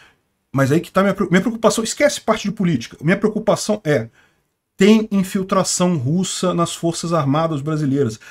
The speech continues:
A gente corre um risco de um golpe que... Tá todo mundo preocupado com o golpe do Bolsonaro, o golpe do Lula, não sei o que lá, não sei o que lá, a gente tem um risco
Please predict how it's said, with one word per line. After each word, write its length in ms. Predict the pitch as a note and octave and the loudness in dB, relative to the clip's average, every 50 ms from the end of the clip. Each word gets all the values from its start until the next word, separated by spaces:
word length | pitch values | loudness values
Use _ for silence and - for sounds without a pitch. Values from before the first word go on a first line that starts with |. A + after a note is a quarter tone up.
| - - | -20 -6
A 120 | - D3+ D3 | -2 0 2
gente 260 | D3+ F#3+ F#3 - - | 2 2 0 0 -4
corre 500 | - - - E3+ F3+ G3 G3+ F#3 F3 F3+ | -8 -4 0 2 4 6 6 6 4 2
um 60 | E3 | 0
risco 380 | C3 C3+ D#3 F#3+ F#3 - - E3+ | 0 0 0 -2 -2 -4 -4 -4
de 100 | D3+ E3+ | -4 -2
um 100 | F3+ D3+ | -2 0
golpe 460 | B2+ C#3 D#3 E3+ F#3 F3+ - - E3+ | 2 4 4 4 2 0 -2 -8 -10
que... 200 | - - F3 E3 - - - - _ | -6 -6 -6 -6 -8 -12 -20 -6 _
Tá 100 | - - | -2 0
todo 160 | - C#4+ C#4 | 2 2 4
mundo 120 | C4 A#3 | 4 6
preocupado 480 | A#3 A#3 A3 A3+ F#3+ - G3 G3+ G3 F#3+ | 6 6 4 4 2 4 4 6 6 4
com 120 | - F#3 | 2 0
o 40 | E3+ | 2
golpe 320 | C3+ D#3 F#3+ G#3 G3+ - D#3 | 6 6 6 6 4 2 0
do 80 | E3 | 2
Bolsonaro, 600 | D#3 D#3+ E3 D#3+ - - D3 C3+ D3 F3+ G3 F#3 D#3+ | 2 2 2 0 0 0 0 2 4 4 4 2 2
o 20 | |
golpe 320 | C3 C#3 E3 F#3 F3+ - | 2 2 2 2 2 0
do 100 | D3 D3 | 0 0
Lula, 320 | C#3+ C3+ D3+ F#3+ G#3 F#3+ F3 | 2 2 2 2 4 4 4
não 100 | E3 D#3 | 2 2
sei 140 | - - E3 | 0 -2 -4
o 40 | |
que 80 | - D#3+ | -2 -2
lá, 80 | D#3+ D#3+ | -2 -2
não 80 | D#3+ | -2
sei 120 | D#3 - D3+ | -4 -8 -8
o 40 | |
que 100 | - C#3 | -4 -2
lá, 100 | C3+ D3+ | -2 0
a 60 | D#3+ E3+ | 0 0
gente 160 | F#3 F3+ - | -2 -4 -2
tem 100 | - G#3 | -2 -2
um 120 | A3 G3 | -2 -2
risco 460 | C#3 - F3 F#3+ F#3 - - - F#3 | -2 -2 -4 -4 -4 -6 -8 -12 -12